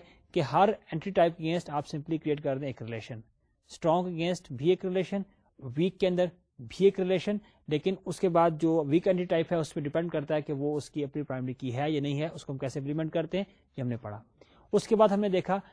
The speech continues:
کہ مختلف طرح کے ایٹریبیوٹس ہوتے ہیں، تو اس میں جو سمپل ہیں، ملٹی ویلیوڈ ہیں،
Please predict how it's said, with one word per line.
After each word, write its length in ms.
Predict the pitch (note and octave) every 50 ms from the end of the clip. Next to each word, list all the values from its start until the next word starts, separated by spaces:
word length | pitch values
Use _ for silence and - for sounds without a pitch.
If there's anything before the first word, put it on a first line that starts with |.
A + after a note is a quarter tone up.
| _ _
کہ 120 | - G3
مختلف 360 | E3+ E3 D#3+ - - G#3+ G3+
طرح 140 | - G3+ F#3
کے 120 | E3+ F#3+ -
ایٹریبیوٹس 500 | - D#3 D3 - F3+ E3+ F3 D3 - -
ہوتے 220 | A#2 - - A2+
ہیں، 80 | A2+ A#2 - _ _ _ _ _ _ _ _ _ _ _ _
تو 100 | - F3+
اس 160 | E3+ D3 -
میں 100 | G3 F#3+
جو 120 | F3+ E3 D#3+
سمپل 400 | - - E3 D3+ - F3 E3+ D#3
ہیں، 300 | D3 D#3+ D#3+ D#3+ D#3 D3
ملٹی 380 | C#3 C#3 C#3 C#3+ C#3+ - E3+
ویلیوڈ 280 | D#3+ D#3 D3 D3+ D#3 C#3
ہیں، 200 | C#3 D3 D3 C#3+